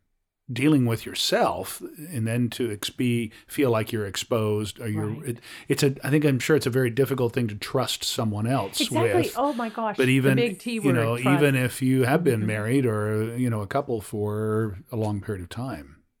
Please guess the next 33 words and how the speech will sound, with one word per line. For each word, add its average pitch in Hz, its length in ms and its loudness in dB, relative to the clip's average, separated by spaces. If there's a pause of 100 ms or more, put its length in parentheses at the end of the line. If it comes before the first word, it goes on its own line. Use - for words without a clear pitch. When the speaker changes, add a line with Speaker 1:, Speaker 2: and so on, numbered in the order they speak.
(140)
Speaker 1:
difficult - 400 -8
to - 80 -20
do, 95 340 -10
very. 92 260 -12 (380)
Speaker 2:
So 240 200 4
I 262 160 4
would 415 160 4
say 226 260 2
one 202 260 0
of 202 60 -4
my 196 180 0
first 214 320 -2
recommendations 175 960 -4
is 156 320 -4
if 147 160 -8
we're 208 80 -2
gonna 202 240 -2
ho-, 190 340 -6 (540)
approach 220 460 -2
this 208 360 0
and 165 360 -6
hope 202 280 -8
that 180 140 -6
he 175 160 -10
does 180 340 -2 (360)
open 202 280 2
up 220 200 -2
to 151 180 -6
us, 143 220 -8 (1120)
then 196 360 2 (960)
you 208 260 0
gotta 196 360 0 (140)
be 160 320 -6